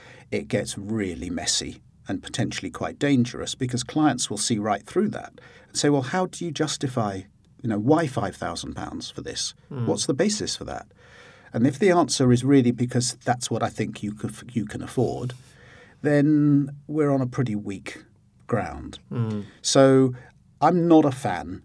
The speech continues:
Speaker 1: of value-based pricing
Speaker 2: Mm-hmm.
Speaker 1: because it's almost impossible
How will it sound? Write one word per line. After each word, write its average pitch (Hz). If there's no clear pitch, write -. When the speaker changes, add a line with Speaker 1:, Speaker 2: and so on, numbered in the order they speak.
Speaker 1:
of 101
value-based 92
pricing -
Speaker 2:
Mm-hmm. -
Speaker 1:
because 123
it's 123
almost 139
impossible 127